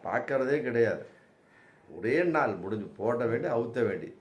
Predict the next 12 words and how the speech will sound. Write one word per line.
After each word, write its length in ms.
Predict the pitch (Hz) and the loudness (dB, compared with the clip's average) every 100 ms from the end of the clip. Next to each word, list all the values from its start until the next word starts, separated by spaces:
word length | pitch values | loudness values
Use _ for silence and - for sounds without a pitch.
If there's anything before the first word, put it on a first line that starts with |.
| _ _ _ _ - | _ _ _ _ -12
தூக்கி 320 | 151 151 - | -10 -8 -2
கிடாசிட 360 | 120 131 113 95 | 2 2 2 0
வேண்டியது. 220 | 82 76 | -2 -4
அது 160 | 92 98 | -2 0
ஆணாகட்டும், 640 | 113 120 110 98 - 113 | 2 2 2 -2 -6 -6
பெண்ணாகட்டும். 560 | 98 92 92 78 - - | -6 -4 -4 -6 -10 -6
அது 220 | 104 120 | -4 -4
குறிப்பா 560 | - 110 117 117 85 | -2 -4 0 0 0
ஆண்களை 380 | 82 127 127 110 | -2 -4 -2 -2
பார்த்தோம்னா, 380 | 104 104 101 107 | -2 -4 -4 -4
அந்த 240 | 113 95 | -2 -4
ஜீன்ஸை 520 | 82 107 165 196 139 | -6 -4 -4 -4 -4